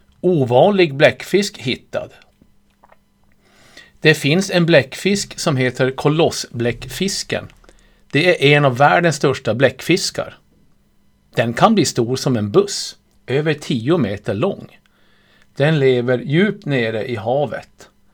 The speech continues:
Nu har forskare för första gången lyckats ta en bild på bläckfisken.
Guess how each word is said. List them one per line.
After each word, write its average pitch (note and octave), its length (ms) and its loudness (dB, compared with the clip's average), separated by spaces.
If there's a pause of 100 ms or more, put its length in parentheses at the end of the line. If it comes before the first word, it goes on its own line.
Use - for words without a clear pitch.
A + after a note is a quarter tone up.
(1000)
Nu D#3+ 240 2
har C#3 200 4
forskare B2 760 -2
för B2 220 -4
första - 580 -2
gången C#3 440 0
lyckats A#2+ 360 -4
ta C3 140 -2
en A2 120 0
bild D#3+ 300 0
på B2 80 -4
bläckfisken. A2 760 -10